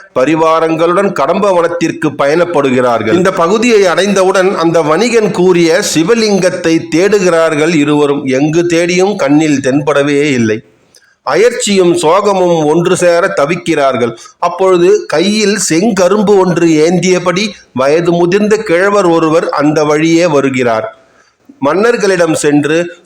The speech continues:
"சிவலிங்கத்தை தேடுகிறீர்களா? எங்கே இருக்கிறது என்று நான் காட்டட்டுமா?" என்று சொல்லியபடியே முன்னே நடக்கிறார். மன்னர்களும் படை வீரர்களும் அந்த முதியவரை பின்தொடர்ந்தனர். விறுவிறுவென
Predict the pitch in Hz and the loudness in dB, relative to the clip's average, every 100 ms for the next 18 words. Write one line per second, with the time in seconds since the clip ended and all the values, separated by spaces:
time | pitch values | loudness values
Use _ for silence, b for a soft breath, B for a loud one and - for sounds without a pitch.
0 | - 165 220 214 190 175 175 165 147 156 | -4 0 2 2 0 -2 -2 -4 -2 -2
1 | 180 170 160 147 143 139 135 - - b | 0 0 0 0 0 0 0 -4 -10 b
2 | b - 127 170 196 220 196 175 175 175 | b -6 -2 0 2 2 2 2 0 0
3 | 175 180 160 151 147 143 139 143 147 151 | 2 2 2 0 0 0 0 -2 -2 -4
4 | - 156 160 160 - B B - 143 147 | -2 0 0 -2 -10 B B -2 -2 -2
5 | 139 147 165 175 165 156 160 185 165 147 | -2 0 0 0 0 0 0 0 2 2
6 | 160 165 151 139 143 139 127 117 - b | 2 2 2 0 -2 0 0 -2 -6 b
7 | b b 139 160 220 214 190 180 196 - | b b -2 0 0 0 0 0 0 0
8 | 143 196 196 175 160 156 151 170 143 139 | 0 0 0 0 0 0 0 0 -2 0
9 | 143 139 147 208 196 160 151 180 175 156 | 2 2 0 0 0 0 0 -2 -2 -2
10 | 190 180 135 131 117 107 104 - b b | -2 -2 0 0 0 0 -2 -8 b b
11 | b 135 170 202 202 247 220 190 | b -4 0 0 0 0 2 2